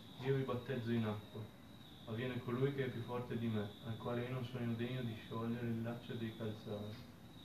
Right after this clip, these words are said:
Egli vi battezzerà in Spirito Santo e fuoco. Egli ha in mano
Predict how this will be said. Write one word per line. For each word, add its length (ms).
Egli 220
vi 80
battezzerà 580
in 100
Spirito 480
Santo 320
e 60
fuoco. 420
Egli 240
ha 40
in 120
mano 400